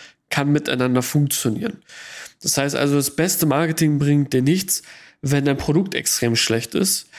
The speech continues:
Und weil das beste Produkt bringt dir auch nichts, wenn dein Marketing extrem schlecht ist.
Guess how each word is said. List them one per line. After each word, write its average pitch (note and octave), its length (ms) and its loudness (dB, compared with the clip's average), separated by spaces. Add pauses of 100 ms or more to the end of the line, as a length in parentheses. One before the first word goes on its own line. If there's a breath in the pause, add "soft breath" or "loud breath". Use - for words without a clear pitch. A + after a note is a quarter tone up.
(200 loud breath)
Und - 200 -2
weil C3+ 120 2
das C#3 200 0
beste E3+ 240 -2
Produkt E3+ 480 0
bringt C3+ 260 -2
dir C3+ 120 0
auch B2+ 200 -4
nichts, - 520 -2
wenn D3 120 0
dein D3 100 2
Marketing D#3 440 0
extrem - 380 -4
schlecht - 380 -8
ist. - 200 -8